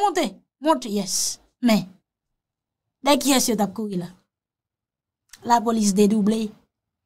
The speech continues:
L-, e sa k rele lapolis dedouble, ok? <laughs> Ay! Ay! Sa rele lapolis dedouble. Wè, gade byen pou wè. Gade mouvman.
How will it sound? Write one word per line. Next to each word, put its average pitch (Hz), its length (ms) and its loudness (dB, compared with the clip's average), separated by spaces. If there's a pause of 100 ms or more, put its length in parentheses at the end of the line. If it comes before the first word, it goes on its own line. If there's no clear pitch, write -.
(1200)
L-, 226 260 6
e 262 140 4
sa 277 240 0
k - 80 -10
rele 247 240 4
lapolis 196 480 0
dedouble, 220 480 2
ok? - 200 -4 (380)
<laughs> 294 100 4 (3000)
Ay! 605 960 4 (640)
Ay! 1077 400 8 (560)
Sa - 300 4 (100)
rele 349 220 10 (100)
lapolis 311 560 2
dedouble. 214 400 -8 (1120)
Wè, 311 160 4 (240)
gade 330 320 6
byen 302 160 2
pou 269 160 -2
wè. 226 160 0
Gade 381 300 4
mouvman. 226 340 0